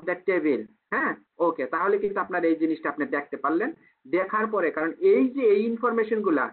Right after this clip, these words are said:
এই ইনফরমেশনগুলা এরকম ভাবে একটা স্প্রেডশিটে দেওয়া থাকবে। এখন এই ইনফ-, আপনি তো এখানে দেখতেছেন, হ্যাঁ, এই ইনফরমেশনগুলো আপনার স্প্রেডশিটে দেওয়া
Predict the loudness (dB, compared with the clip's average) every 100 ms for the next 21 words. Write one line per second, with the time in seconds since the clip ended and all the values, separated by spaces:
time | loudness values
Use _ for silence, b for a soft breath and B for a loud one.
0 | b b 2 2 2 0 -2 -2 -2 -2
1 | 0 0 0 0 0 0 -2 0 0 0
2 | -2 -6 -2 0 0 0 0 2 2 0
3 | -2 -6 -14 _ _ _ _ _ -8 -2
4 | -2 -2 -2 0 0 -2 -4 -2 -2 0
5 | 2 2 0 -2 -4 -2 -2 -4 -8 _
6 | _ _ _ _ _ _ -2 -2 -4 _
7 | _ _ _ _ 2 2 2 0 0 -2
8 | 0 -2 0 -2 -4 -2 -2 0 -2 0
9 | 2 2